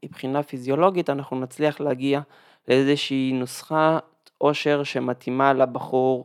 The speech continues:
או בחורה שמגיעים להתאמן אצלי או אצל מאמנים אחרים, אבל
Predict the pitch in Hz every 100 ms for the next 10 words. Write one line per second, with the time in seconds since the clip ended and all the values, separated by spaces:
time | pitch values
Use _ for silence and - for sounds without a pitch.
0 | - 123 117 127 127 127 127 127 123 123
1 | 127 131 127 127 123 123 123 156 170 139
2 | 143 123 120 _ - _ - 123 120 135
3 | 143 135 123 127 123 - 117 120 123